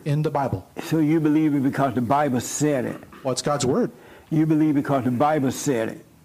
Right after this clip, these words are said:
Speaker 1: It's God's word. Yes.
Speaker 2: You believe it?
Speaker 1: Yes.
Speaker 2: Your wife trying to make you say yes.
Speaker 1: <laughs>
Speaker 2: She's like, "Yes, yes, say yes, yes." <laughs> All right.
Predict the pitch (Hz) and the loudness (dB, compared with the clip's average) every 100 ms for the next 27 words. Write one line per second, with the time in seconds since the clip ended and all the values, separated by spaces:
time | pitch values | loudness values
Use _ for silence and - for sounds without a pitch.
0 | - 117 - 104 110 - 135 135 - - | -20 -18 -12 -8 -6 -2 -2 -2 -6 -18
1 | - 120 151 165 170 160 165 165 156 139 | -8 -2 2 2 2 2 2 2 2 0
2 | 170 156 - - - - - 160 147 175 | 0 0 -2 -4 -6 -14 -4 0 2 0
3 | 160 156 139 135 160 151 120 139 135 143 | 0 0 0 0 0 -2 -2 0 0 2
4 | 147 104 - - - - - - - - | 0 -2 -4 -4 -4 -4 -4 -6 -6 -6
5 | - - 160 139 131 156 190 127 - - | -6 -2 0 0 2 2 2 -2 -4 -2
6 | 175 139 113 - - 156 151 147 185 - | 0 -2 -6 -10 -2 0 0 0 -2 -2
7 | - 143 170 160 - - - 196 165 196 | -6 -10 -8 -6 -6 -6 -4 -4 -2 0
8 | 226 175 - - 196 - - - - - | 0 -2 -4 -6 -6 -8 -8 -10 -10 -12
9 | - - - - - - - - - - | -14 -14 -16 -14 -10 -10 -10 -14 -16 -8
10 | - 165 139 127 131 | -2 0 0 -2 -8